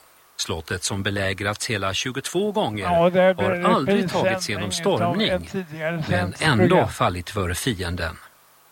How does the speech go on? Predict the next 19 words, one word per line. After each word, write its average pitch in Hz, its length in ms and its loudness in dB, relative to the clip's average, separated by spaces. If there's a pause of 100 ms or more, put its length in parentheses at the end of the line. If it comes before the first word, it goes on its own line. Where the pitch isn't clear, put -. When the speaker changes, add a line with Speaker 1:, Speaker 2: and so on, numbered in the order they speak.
(340)
Speaker 1:
Under 135 300 8
det 120 160 6
så 113 160 0
kallade 113 360 4
Kalmarkriget 156 920 4
i 196 40 8
början 117 340 6
av 104 80 6
sextonhundratalet 107 1300 4
kapitulerade 143 840 4
befälhavaren 123 800 6
på 139 120 2
slottet 110 440 4
överraskande 90 880 6 (340)
och 202 160 6
gav 127 200 8
slottet 104 640 2
till 90 260 4
danskarna. 92 720 4